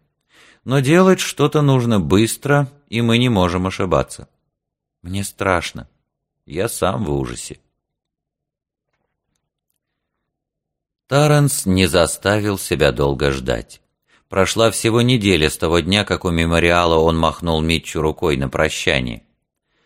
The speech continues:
Быстрым шагом Митч приближался к зданию федеральных служб в северной части Мейн-стрит в восьми кварталах от фирмы Бендини.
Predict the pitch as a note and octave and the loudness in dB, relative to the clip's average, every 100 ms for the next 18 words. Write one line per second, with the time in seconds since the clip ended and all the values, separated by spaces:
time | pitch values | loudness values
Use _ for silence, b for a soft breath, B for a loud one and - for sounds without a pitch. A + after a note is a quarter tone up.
0 | _ _ - E2+ G#2 - E2+ D2 - G#2 | _ _ -4 0 0 0 -4 -4 -2 0
1 | A#2 A2+ A2+ G#2 b b - F#2+ B2+ - | 2 2 2 -2 b b -6 -2 -2 -2
2 | - A2 G#2+ F2 E2 F#2+ G#2+ G#2 D#2 C2 | -6 -2 0 2 4 2 2 -2 -2 -2
3 | D#2 E2+ F2+ E2 - C#2+ D#2+ D#2+ D2 D2 | 0 2 0 -2 -2 0 2 2 0 -4
4 | - D#2+ G2+ - - - - F2+ E2+ E2 | -6 -2 -2 -4 -12 -18 -4 0 2 2
5 | E2 D2 - F2 - D#2+ D#2 D2 C#2 - | 0 -2 0 0 -2 -4 0 0 -2 -8
6 | D#2 A2 - _ _ _ D#2+ D2 F2 - | -4 -4 -4 _ _ _ -6 0 0 0
7 | F2+ F#2+ F2 D#2 - F2+ G2 F#2 E2+ - | -2 -2 0 -2 0 2 2 0 -2 -4
8 | - D2 D2 C#2 D2+ D2 C#2 C#2 A#1+ | -4 -2 -2 -2 -2 -2 -2 -4 -6